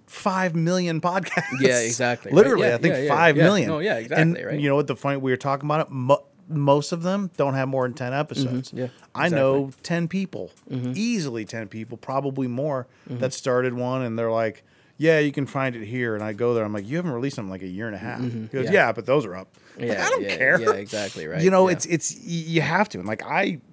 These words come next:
Speaker 1: have to. Like, this kind of
Speaker 2: Mm-hmm.
Speaker 1: format, I can't take a couple weeks off.
Speaker 2: Mm-hmm. Yeah.
Speaker 1: I don't want to, but also it's, you know, people will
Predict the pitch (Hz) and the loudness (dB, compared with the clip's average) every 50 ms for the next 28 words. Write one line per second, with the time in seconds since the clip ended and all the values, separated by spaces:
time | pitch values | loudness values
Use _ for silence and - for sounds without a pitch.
0 | _ _ - 110 113 104 98 - - 98 95 95 101 101 95 110 139 147 - - | _ _ -10 -8 -8 -8 -10 -10 -12 -10 -8 -6 -6 -8 -4 -4 -4 -4 -2 2
1 | 175 170 151 135 127 131 131 139 143 160 170 180 196 202 - - 127 - - 214 | 2 4 4 2 0 0 -2 0 2 2 4 2 2 2 0 -4 -6 -6 -4 -4
2 | 202 139 - 127 117 110 107 110 117 110 110 104 101 101 92 - - 135 156 156 | -4 0 0 0 0 0 -2 -4 -2 -2 -2 -4 -4 -6 -6 -4 -2 0 0 0
3 | 139 123 117 117 107 _ - - 113 107 107 - - - - 135 156 175 165 131 | 0 -2 -4 -8 -8 _ -8 -8 -8 -8 -8 -12 -18 -2 2 6 6 6 6 6
4 | 120 120 127 147 180 175 - 143 127 123 120 123 127 131 120 - - 123 120 120 | 4 4 6 6 4 4 2 -2 2 4 6 6 6 6 4 2 0 2 2 2
5 | 113 - - - - 135 139 135 127 123 120 - 151 151 147 175 175 185 160 139 | 2 0 -2 -6 -2 -2 -2 -2 -2 -4 -6 -8 -10 -8 -6 -6 -6 0 2 4
6 | 123 123 147 156 | 6 6 6 4